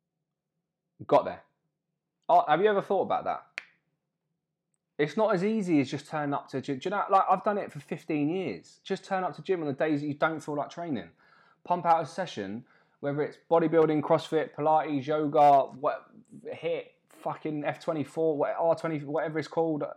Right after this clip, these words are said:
You, you, it's hard. It's not just turning up. There's a whole attitude that surrounds it. Look at the guys who compete at the highest level, okay?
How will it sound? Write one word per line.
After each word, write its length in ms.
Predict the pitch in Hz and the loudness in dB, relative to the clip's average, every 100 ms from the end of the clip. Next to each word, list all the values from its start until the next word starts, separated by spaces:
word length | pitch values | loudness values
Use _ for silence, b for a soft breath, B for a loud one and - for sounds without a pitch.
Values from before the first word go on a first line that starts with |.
| - _ _ _ _ _ _ - 143 - _ _ _ _ _ | -16 _ _ _ _ _ _ -20 -20 -20 _ _ _ _ _
You, 260 | 160 165 - _ _ - | -6 -6 -8 _ _ -6
you, 300 | 165 185 160 _ _ _ - | -2 -2 -2 _ _ _ -8
it's 160 | 156 | -6
hard. 460 | - 180 214 156 92 - - _ - | 2 8 8 8 4 -4 -20 _ -10
It's 160 | - | -2
not 220 | 196 196 | 0 0
just 200 | 185 170 | 0 -2
turning 280 | - 170 147 | 0 0 4
up. 220 | 110 - - | 2 0 -4
There's 140 | 165 | 2
a 100 | 175 | 4
whole 260 | 185 190 185 | 6 6 6
attitude 500 | 190 156 - 151 131 | 2 -2 -4 -4 -4
that 120 | 135 | -6
surrounds 460 | - 165 185 175 110 | 0 2 4 2 -2
it. 160 | - - b b b b _ _ _ _ _ _ | -8 -14 b b b b _ _ _ _ _ _
Look 260 | 139 180 208 | -4 -2 -2
at 100 | 185 | -2
the 80 | |
guys 400 | 165 165 151 131 | 2 4 4 2
who 420 | 139 131 123 113 - - | -2 -4 -4 -6 -12 -16
compete 400 | 120 110 123 107 | -16 -8 -6 -6
at 100 | - | -8
the 60 | |
highest 320 | 101 110 104 - | -6 -6 -6 -10
level, 280 | 101 - - _ _ _ _ _ _ - | -14 -16 -20 _ _ _ _ _ _ -18
okay? 180 | 104 | -16